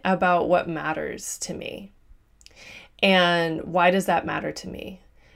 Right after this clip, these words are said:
And, like, asking why several times can get you to a place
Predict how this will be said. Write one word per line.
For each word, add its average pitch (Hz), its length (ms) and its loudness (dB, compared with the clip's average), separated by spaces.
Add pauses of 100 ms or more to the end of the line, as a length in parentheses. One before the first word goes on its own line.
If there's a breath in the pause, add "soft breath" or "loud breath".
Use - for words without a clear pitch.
(140)
And, 165 600 -2 (160)
like, 180 260 2
asking 196 560 2
why 156 420 0
several 165 380 -2
times - 720 -8 (320)
can 185 280 0
get 190 240 -2
you 190 160 0
to 185 240 -2
a 165 80 2
place 196 760 2